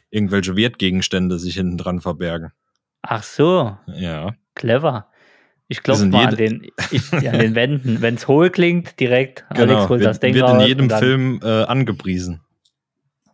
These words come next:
Speaker 2: Ich glaub, dort geht's richtig ab. Man soll nicht groß rausgehen, also rausgehen bei uns schon, aber man soll nicht mit dem Mietwagen groß rumfahren und normalerweise bin ich den ganzen Tag on Tour, aber ich glaub, dort halte ich mich eher in den sicheren Gegenden auf.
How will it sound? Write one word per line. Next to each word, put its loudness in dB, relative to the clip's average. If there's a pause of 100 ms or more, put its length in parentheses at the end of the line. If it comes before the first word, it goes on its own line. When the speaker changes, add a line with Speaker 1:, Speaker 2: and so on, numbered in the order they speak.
(280)
Speaker 2:
Ich -10
glaub, 0
dort -2
geht's -6
richtig -2
ab. -2
Man -2
soll 2
nicht -2
groß -2
rausgehen, 0
also -4
rausgehen 0
bei 0
uns -2
schon, 0
aber -2
man -2
soll 2
nicht -6
mit -4
dem -6
Mietwagen -2
groß -2
rumfahren 0
und -6 (600)
normalerweise 2
bin 0
ich -6
den -4
ganzen -4
Tag 0
on -6
Tour, 0
aber 2
ich -6
glaub, -4
dort -2
halte -2
ich -8
mich -8
eher 0
in -6
den -6
sicheren -10
Gegenden -4
auf. -4